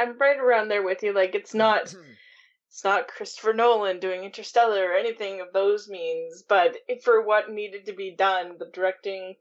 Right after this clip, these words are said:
Speaker 1: was good. The filming was to the point. It's not like there's no camera flares or anything. There's, it's nothing. It is the bare bones, and that's what this movie needs. So I think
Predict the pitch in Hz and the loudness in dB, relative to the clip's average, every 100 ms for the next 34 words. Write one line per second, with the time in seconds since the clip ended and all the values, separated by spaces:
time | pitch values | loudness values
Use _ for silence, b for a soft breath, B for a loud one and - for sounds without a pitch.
0 | b b b b _ _ _ 180 180 - | b b b b _ _ _ -2 -2 4
1 | 247 262 262 214 202 220 220 220 214 214 | 6 6 2 -4 -4 -2 -2 -2 -4 -4
2 | 196 196 185 175 - b b b _ _ | 2 4 4 0 -8 b b b _ _
3 | - 220 190 - 175 175 240 247 - - | 0 0 0 -4 -6 -4 -4 -8 -12 -8
4 | - 196 196 202 190 185 175 190 180 165 | -2 -2 0 2 4 4 2 0 2 2
5 | - 185 180 202 180 156 139 - _ _ | 0 -6 -6 -4 -2 -2 -4 -10 _ _
6 | _ _ _ - 180 190 180 180 180 170 | _ _ _ -4 -2 2 0 0 2 4
7 | 165 165 175 180 190 185 180 165 160 170 | 4 4 0 -2 -4 -6 -10 -2 0 0
8 | - b b b b _ 208 202 233 247 | -6 b b b b _ -6 -2 0 0
9 | 196 175 190 185 185 - 196 202 196 180 | -2 -6 -6 -6 -8 0 2 2 0 -2
10 | 180 175 175 170 165 - - _ _ _ | -4 -10 -6 -6 -6 -12 -20 _ _ _
11 | 202 185 190 185 - - 170 160 151 151 | -12 0 0 0 -6 -12 -10 -8 -10 -12
12 | 160 202 233 - - - - 190 170 - | -8 -8 -8 -16 -20 -20 -2 0 0 -2
13 | 190 175 | -6 -12